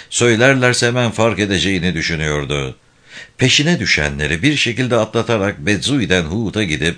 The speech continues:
Miranda ile Matilda'yı ziyaret etmeliydi. Aradığı yanıt ikisinde olabilirdi.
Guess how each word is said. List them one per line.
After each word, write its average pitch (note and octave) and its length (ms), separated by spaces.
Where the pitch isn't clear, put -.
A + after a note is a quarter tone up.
Miranda C3+ 540
ile B2 140
Matilda'yı G#2+ 640
ziyaret D#2+ 420
etmeliydi. C#2 760
Aradığı D#2+ 440
yanıt D#2 320
ikisinde A2 500
olabilirdi. D2 840